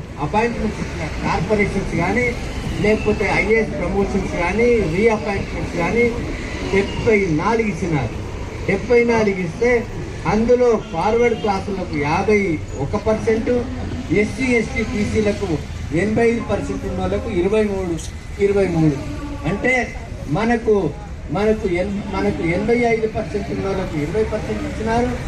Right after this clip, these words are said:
వాళ్ళకు పదిహేను పర్సెంట్ ఉన్న వాళ్ళకు ఎనభై పర్సెంట్ ఈ యొక్క అపాయింట్మెంట్స్ ఇచ్చినారు. అంటే మేము రాహుల్ గాంధీని చెప్పినప్పుడు మీరు యొక్క మీ పార్టీలో కూడా ప్రజాస్వామ్యత ఉండాలా,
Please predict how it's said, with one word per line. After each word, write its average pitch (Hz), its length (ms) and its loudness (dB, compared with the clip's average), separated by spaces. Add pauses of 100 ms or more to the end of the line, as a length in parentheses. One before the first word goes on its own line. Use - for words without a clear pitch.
(440)
వాళ్ళకు 220 320 2 (100)
పదిహేను 208 320 2
పర్సెంట్ 185 440 -2
ఉన్న - 140 -2
వాళ్ళకు 208 260 0
ఎనభై 196 440 2
పర్సెంట్ 196 480 -2 (640)
ఈ 220 80 2
యొక్క 202 140 0
అపాయింట్మెంట్స్ 185 580 -2
ఇచ్చినారు. - 640 -4 (260)
అంటే 240 180 2
మేము 226 280 4
రాహుల్ 202 280 2
గాంధీని 226 520 0
చెప్పినప్పుడు 214 600 0 (480)
మీరు 233 320 4
యొక్క 240 280 4
మీ 196 360 -2 (120)
పార్టీలో 220 500 2
కూడా 220 420 2 (540)
ప్రజాస్వామ్యత 202 720 0
ఉండాలా, 170 720 0